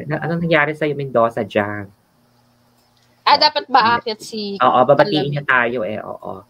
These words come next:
Speaker 1: Siyempre, si Kalame, Mendoza Vlog seventeen, napaka-, ano.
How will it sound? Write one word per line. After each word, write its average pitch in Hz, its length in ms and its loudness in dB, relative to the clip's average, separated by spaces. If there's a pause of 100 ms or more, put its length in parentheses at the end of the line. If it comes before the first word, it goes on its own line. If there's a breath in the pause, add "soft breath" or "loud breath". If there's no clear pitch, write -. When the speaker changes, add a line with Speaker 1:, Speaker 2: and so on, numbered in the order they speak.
(320 soft breath)
Speaker 1:
Siyempre, 127 240 2
si 151 160 0
Kalame, 131 320 2
Mendoza 123 400 2
Vlog 110 160 0
seventeen, 110 400 0
napaka-, 113 400 -4
ano. 107 240 -4